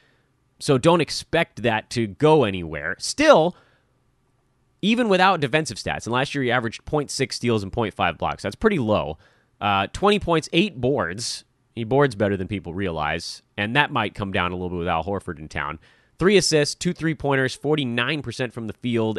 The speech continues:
eighty-seven percent at the free throw line, low turnovers. He was number thirty-three on a per-game basis, and he played all eighty-two games last year.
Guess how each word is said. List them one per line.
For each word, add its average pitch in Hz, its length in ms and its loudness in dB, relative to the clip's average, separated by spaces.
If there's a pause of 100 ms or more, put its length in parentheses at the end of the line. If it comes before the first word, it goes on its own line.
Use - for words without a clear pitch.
eighty-seven 113 720 -4
percent 101 300 -6
at 87 60 -6
the - 40 -16
free 95 160 -6
throw 90 220 -4
line, 82 240 -4
low 98 240 2
turnovers. 85 580 -6 (280)
He 254 100 -4
was 302 80 0
number 269 180 0
thirty-three 160 800 0 (200)
on 113 140 0
a 110 60 0
per-game 175 440 2
basis, 110 360 -2
and 117 80 -4
he 101 40 -6
played 135 220 2
all 120 240 4
eighty-two 117 400 -2
games 101 320 0
last 76 260 -4
year. - 200 -14